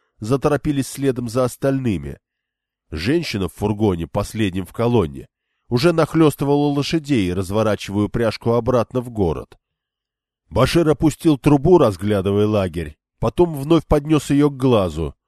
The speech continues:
чтобы кое-что рассмотреть получше. Солдаты все так же орудовали лопатами и кирками. Некоторые из них по-прежнему вели борьбу с мешками и бочонками, выгружая их из фургонов. Знать и офицеры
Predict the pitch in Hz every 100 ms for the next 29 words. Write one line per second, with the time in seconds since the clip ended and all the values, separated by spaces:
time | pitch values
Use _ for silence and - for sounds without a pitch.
0 | _ - - 101 87 98 110 104 95 -
1 | 107 101 - 113 110 107 92 120 127 120
2 | - - 76 - _ _ _ _ _ -
3 | - 113 107 180 180 107 - 110 - 110
4 | 92 110 113 117 107 107 107 110 107 120
5 | 113 113 113 117 139 139 - 180 117 73
6 | - _ _ _ - 98 113 143 123 131
7 | 135 123 135 120 127 - 110 107 104 107
8 | 101 110 110 104 107 104 101 107 104 -
9 | 113 110 113 110 135 - 185 127 87 76
10 | - _ _ _ 82 98 98 104 - 104
11 | 98 98 101 - 104 - 123 120 101 73
12 | 62 - _ _ _ _ _ _ 85 90
13 | 113 117 - 120 110 120 117 170 185 117
14 | 73